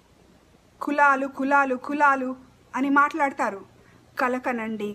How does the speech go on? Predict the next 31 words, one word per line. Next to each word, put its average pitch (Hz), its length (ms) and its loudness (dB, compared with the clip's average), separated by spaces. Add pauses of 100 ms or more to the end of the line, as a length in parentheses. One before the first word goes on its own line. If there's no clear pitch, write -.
కలలు 269 260 -4
కనండి, 214 460 -6
కలలు 226 360 -6
కనండి, 208 420 -8
కలలు 220 320 -6
కనండి 214 460 -8
అని 202 120 -8
అంటున్నారు 220 440 -6
కదా, 208 160 -8
కలలు 240 340 -4
కనండి. 214 480 -6 (440)
సమాజం 240 540 -2
మారాలని 226 540 0
కలలు 208 340 -6
కనండి. 180 440 -10 (1000)
మీరు 302 260 0
కూడా 285 180 -2
కలను 233 340 -4
క-, 208 280 -8
కలండి 208 340 -8
సార్. 202 320 -10 (680)
కలలు 240 260 -4
క-, 220 220 -12 (100)
కలలు 233 280 -8
కను, 208 360 -10
కలలు 208 340 -10
కను, 196 320 -12
కలలు 190 380 -16
కను, 196 300 -14
కలలు 185 340 -12
కను 180 300 -14